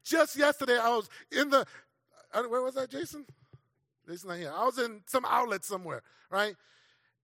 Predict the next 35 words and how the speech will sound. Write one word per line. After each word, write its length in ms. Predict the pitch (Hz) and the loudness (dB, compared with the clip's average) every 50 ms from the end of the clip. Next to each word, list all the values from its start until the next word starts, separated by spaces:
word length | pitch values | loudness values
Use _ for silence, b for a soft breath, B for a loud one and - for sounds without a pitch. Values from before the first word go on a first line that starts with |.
| - - | -4 0
And 240 | 220 226 220 220 | 2 2 2 0
we're 120 | 240 285 294 | -2 -6 -2
walking 380 | 302 302 302 302 - 302 294 | 2 2 2 2 2 0 0
around, 340 | 269 254 247 254 254 247 233 | 2 4 4 2 2 0 -4
minding 320 | 220 220 262 302 349 349 339 | -2 0 2 4 4 4 4
my 100 | 349 339 | 2 2
business. 300 | - 302 269 226 208 214 | 4 2 0 0 -2 -2
Again, 240 | 233 277 277 202 | 2 2 2 0
my 140 | 156 156 156 | 0 -4 -6
wife, 440 | 156 175 185 208 226 233 226 - - | -2 0 2 2 4 2 2 -2 -4
my 100 | 196 185 | -10 -10
mother-in-law. 540 | 185 208 214 220 226 226 220 214 220 220 202 - - | -8 -4 -2 -2 0 -2 -2 -2 -2 -4 -4 -4 0
Actually, 240 | 220 254 269 294 285 | 0 0 0 0 -4
my 120 | 233 220 | -6 -4
mother-in-law 400 | 220 247 247 240 247 240 233 226 | -2 -2 0 0 0 0 0 -2
was 120 | 208 190 165 | -2 -4 -6
behind 360 | 165 180 175 196 202 175 143 | -6 -6 -6 -6 -8 -10 -12
me, 60 | 113 _ _ _ _ _ - | -16 _ _ _ _ _ -10
right? 140 | 165 170 156 | -10 -10 -8
'Cause 140 | 170 156 B B B | -10 -14 B B B
she's 140 | - 233 247 | -16 -10 -6
a 40 | |
little 160 | 262 262 247 233 | -4 -4 -4 -4
slower 340 | - - 226 226 214 202 | -4 -4 -2 -2 -2 0
than 140 | 190 190 185 | -2 -2 -2
I 120 | 185 190 175 | -2 -2 -4
was, 140 | 147 135 - B B B B B | -6 -10 -16 B B B B B
right? 180 | 190 226 214 B B B B | 0 0 0 B B B B
And 140 | B 226 - | B -2 -2
so 280 | - 240 254 247 226 - B B B | 2 2 2 2 2 -2 B B B
we're 120 | - 302 311 | -6 0 2
walking 280 | 311 311 302 - 294 | 4 4 4 2 0
around, 360 | 277 269 269 277 277 269 233 b b b b b | 0 2 4 4 4 2 0 b b b b b
and 180 | 226 247 262 | -6 -4 0
then 260 | 294 320 330 339 294 | 2 2 2 2 0